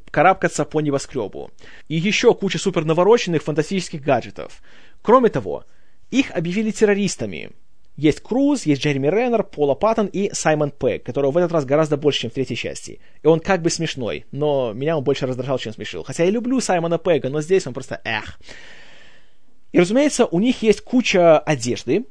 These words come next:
у них есть куча денег, чтобы они спокойно путешествовали по всему миру, чтобы не было никаких проблем с пересечением границ,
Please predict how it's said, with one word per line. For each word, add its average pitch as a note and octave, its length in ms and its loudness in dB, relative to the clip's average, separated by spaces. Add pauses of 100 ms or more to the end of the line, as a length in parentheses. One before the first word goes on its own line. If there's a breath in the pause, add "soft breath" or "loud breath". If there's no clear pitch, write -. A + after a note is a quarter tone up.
(220)
у D3 80 -4
них F3+ 80 2
есть G#3+ 140 0
куча A3 180 0
денег, A#2+ 720 -4
чтобы D#3+ 240 -2
они G3+ 60 4
спокойно D4+ 380 0
путешествовали A#3 380 -4
по G3+ 100 -2
всему A3+ 260 0
миру, B2 480 -4 (200)
чтобы A3 640 0 (120)
не A3 160 0
было C4 80 2
никаких A#3+ 240 -2
проблем E3 400 2
с - 60 -8
пересечением F3+ 440 -2
границ, C#3 480 -4